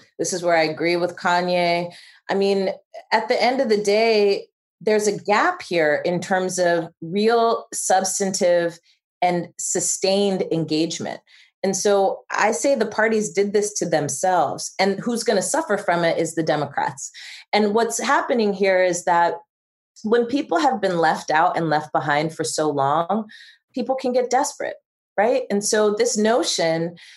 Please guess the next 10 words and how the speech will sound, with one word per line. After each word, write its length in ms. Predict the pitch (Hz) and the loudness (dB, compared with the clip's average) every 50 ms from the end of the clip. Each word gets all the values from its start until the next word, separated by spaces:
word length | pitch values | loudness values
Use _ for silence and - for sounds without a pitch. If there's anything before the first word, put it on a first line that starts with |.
| - _ _ _ - | -20 _ _ _ 0
that 100 | 196 190 | 2 2
I 120 | 180 180 | 2 2
disagree 720 | 190 160 190 254 349 403 - - 196 165 - 156 156 143 139 | 0 0 0 2 2 2 0 0 -2 -2 -2 -2 -2 -2 0
with 340 | 135 135 139 202 240 - - - | 0 2 2 0 0 -2 -4 -4
in 100 | 165 170 | 0 0
a 80 | 160 | 2
lot 280 | 156 156 147 143 151 160 | 2 2 4 2 2 2
of 60 | 151 | 2
ways, 440 | 147 143 139 143 143 156 156 - - | 0 2 2 2 2 0 0 -2 -2
that, 320 | - 156 151 151 - - | 0 0 2 0 0 -4